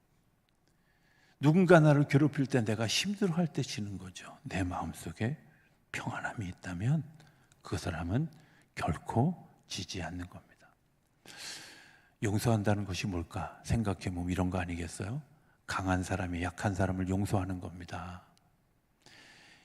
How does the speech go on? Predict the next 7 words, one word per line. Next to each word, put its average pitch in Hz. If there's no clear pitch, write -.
약한 -
사람은 135
강한 127
사람을 113
용서 117
못합니다. 104
왜? 98